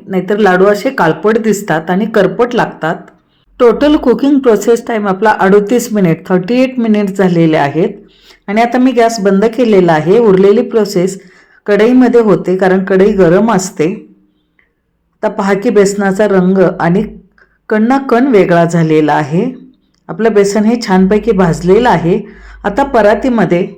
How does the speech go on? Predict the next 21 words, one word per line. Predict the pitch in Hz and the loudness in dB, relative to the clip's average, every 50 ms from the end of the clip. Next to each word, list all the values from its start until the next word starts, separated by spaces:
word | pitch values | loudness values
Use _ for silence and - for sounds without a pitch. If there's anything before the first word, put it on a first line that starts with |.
| - _ _ _ _ _ - | -20 _ _ _ _ _ -2
बेसन | 202 214 214 - 269 262 254 | 0 0 0 0 0 0 2
पूर्णपणे | 254 247 233 226 233 247 240 254 247 240 262 | 2 2 0 0 0 0 -2 0 0 0 -2
काढून | 254 254 240 185 - 170 190 240 262 | 0 0 0 0 2 2 2 2 4
घ्यायचं. | 262 247 214 180 160 - - 175 175 233 262 - - - - _ _ _ _ _ _ _ _ _ - _ - | 2 4 2 2 0 0 -2 -2 -2 -2 -6 -8 -14 -20 -20 _ _ _ _ _ _ _ _ _ -16 _ -4
अगदी | 202 196 196 202 196 277 285 | -4 -4 -4 -2 -2 0 0
रवाळ, | 285 254 226 208 196 196 190 185 180 180 190 | 2 2 2 2 2 2 2 2 2 2 0
दाणेदार | 196 185 190 180 170 170 180 190 185 190 196 202 | 0 0 0 0 2 2 0 2 2 2 2 2
झालेलं | 196 185 190 175 165 165 160 156 151 147 | 2 2 2 2 2 2 2 2 2 2
आहे. | 143 147 143 156 170 196 226 - - - _ _ _ _ _ _ _ _ _ _ | 0 0 0 -2 -2 -2 -4 -8 -14 -20 _ _ _ _ _ _ _ _ _ _
पहा, | - 160 139 185 208 | -12 -6 -4 -4 -4
कणना | 202 202 196 180 170 180 185 196 | -2 -2 -2 -2 0 0 -2 -2
कण | 196 196 - 180 208 247 277 | -4 -4 -2 -2 0 0 2
वेगळा | 240 196 180 160 170 170 160 | 2 2 2 2 2 0 0
आहे. | 160 160 160 190 | 0 2 2 2
आता | 220 226 226 - 233 | 2 0 0 -2 -2
हे | 196 226 269 302 | -2 0 -2 -2
गार | 277 - 202 185 190 226 | 0 2 2 2 2 2
होऊ | 240 226 254 262 240 214 | 2 2 2 2 2 2
द्यायचं. | 196 185 180 160 151 - - - 180 196 247 262 - - - - - - - _ _ _ - - - _ - _ _ _ _ _ - - - - - - - - | 2 4 2 2 0 -2 -4 -4 -4 -2 -4 -6 -10 -16 -20 -20 -20 -20 -20 _ _ _ -20 -20 -20 _ -20 _ _ _ _ _ -20 -20 -20 -20 -20 -20 -12 -10
एक | 196 196 | -8 -2
पंधरा | - 233 214 214 226 233 | 0 0 2 2 2 2